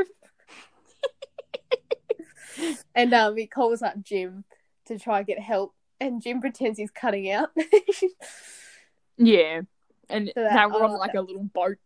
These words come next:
Speaker 2: thing or something when he was pretending to cut out, or am I very wrong?
Speaker 1: Oh,
Speaker 2: I don't
Speaker 1: I can't,
Speaker 2: know.
Speaker 1: I
Speaker 2: I don't
Speaker 1: can't
Speaker 2: pick up
Speaker 1: remember. It's
Speaker 2: those.
Speaker 1: just he was call-, he called him
Speaker 2: <laughs>
Speaker 1: to try and, he goes, "Jim, you're usually very good at these things," and Jim's like,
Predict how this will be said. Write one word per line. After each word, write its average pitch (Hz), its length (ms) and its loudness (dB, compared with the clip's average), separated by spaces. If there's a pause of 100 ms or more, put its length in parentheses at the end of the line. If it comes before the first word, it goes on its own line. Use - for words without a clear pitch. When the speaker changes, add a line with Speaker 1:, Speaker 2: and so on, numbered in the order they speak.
(240)
Speaker 2:
thing 185 160 -14
or 180 140 -14
something 143 400 -14
when 127 80 -8
he 165 80 -8
was 123 140 -12
pretending 170 400 -4
to - 80 -2
cut - 260 -4
out, - 180 -4 (120)
or - 200 -4
am 95 120 -2
I 95 100 -2
very 98 300 -2
wrong? 202 400 -8
Speaker 1:
Oh, 254 140 -4
Speaker 2:
I - 20 0
don't 196 40 0 (100)
Speaker 1:
I 247 80 0
can't, 240 160 -8
Speaker 2:
know. 196 60 -4 (120)
Speaker 1:
I 247 160 0
Speaker 2:
I 208 80 6
don't 202 120 6
Speaker 1:
can't 233 140 0
Speaker 2:
pick - 80 -2
up - 60 0
Speaker 1:
remember. 202 240 4
It's 233 100 -8
Speaker 2:
those. 262 100 -2
Speaker 1:
just - 100 -8
he 269 60 2
was 254 120 -4
call-, 247 260 0
he 247 120 -4
called 262 360 2
him 226 380 -2
Speaker 2:
<laughs> - 60 -20
Speaker 1:
to 233 120 -4
try 208 280 0
and, 190 80 -10
he 226 180 -6
goes, 214 180 0
"Jim, 240 440 -8
you're 247 140 -8
usually 262 300 -2
very 226 220 -4
good 220 120 -2
at 214 60 0
these 214 140 -2
things," 208 220 -8
and 208 180 -8
Jim's 208 180 -4
like, 208 180 0